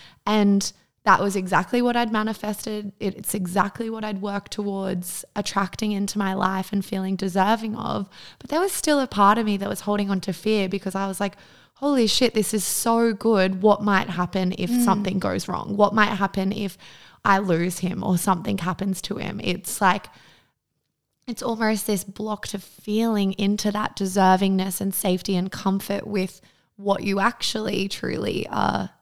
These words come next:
Speaker 1: deserving, which is the good things. And it comes with so much fear as to, like, is it too good? Is this too good that something
Speaker 2: Hmm.
Speaker 1: bad might happen?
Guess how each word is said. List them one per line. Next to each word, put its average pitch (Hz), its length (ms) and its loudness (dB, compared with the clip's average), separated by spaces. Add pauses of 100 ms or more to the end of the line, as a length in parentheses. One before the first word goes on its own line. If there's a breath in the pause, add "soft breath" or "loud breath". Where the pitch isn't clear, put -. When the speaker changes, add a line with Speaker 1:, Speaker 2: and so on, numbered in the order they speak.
(140)
Speaker 1:
deserving, 202 720 0
which 196 200 0
is 196 200 2
the 214 100 -8
good - 240 -10
things. - 500 -4 (420 loud breath)
And 202 120 2
it 196 120 -4
comes 196 340 -4
with 208 140 -2
so - 200 -2
much 196 240 -4
fear 190 320 0
as 185 180 -4
to, - 80 -4
like, 180 240 -4 (100)
is 202 140 0
it - 160 -2
too 190 220 -6
good? - 360 -10 (140)
Is 196 160 -4
this 190 180 -4
too 196 240 -4
good 185 240 -4
that - 140 -6
something 185 320 0
Speaker 2:
Hmm. 247 60 2
Speaker 1:
bad 214 200 2
might - 200 -6
happen? - 420 -10